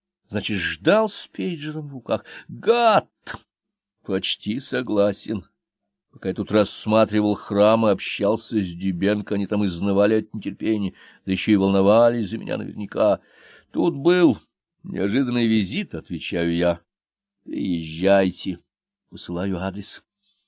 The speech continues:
"Я тебе ещё как-нибудь устрою такое же бдение на полчаса", грозит маньяк и отключается. Да, нехорошо получилось. Но кто же ожидал, что всё так получится? Что Дмитрий Дебенко следит за мной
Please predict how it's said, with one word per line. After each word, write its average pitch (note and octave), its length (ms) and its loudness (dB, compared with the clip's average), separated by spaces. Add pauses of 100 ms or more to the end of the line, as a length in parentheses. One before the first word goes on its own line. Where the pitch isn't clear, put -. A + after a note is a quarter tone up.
(360)
"Я D#3 320 2
тебе G3 420 -2
ещё - 260 -2
как-нибудь F#3 460 -2
устрою F3+ 640 4
такое G3 300 0
же E3+ 120 0
бдение C#3+ 600 2
на C3+ 80 4
полчаса", A2+ 760 2
грозит F#2 360 -4
маньяк F2+ 460 -2
и - 40 -8
отключается. - 800 -12 (400)
Да, F2+ 260 4
нехорошо E2 640 -6
получилось. D2+ 640 -12 (800)
Но F#2 180 -4
кто G3+ 280 -2
же E2+ 180 -4
ожидал, D#2 400 -4
что - 160 -12
всё - 180 -10
так - 300 -16
получится? - 600 -14 (320)
Что - 300 -6
Дмитрий F#3+ 540 -4
Дебенко D3+ 640 0
следит A#2 560 -6
за A2 160 -4
мной F#2+ 320 0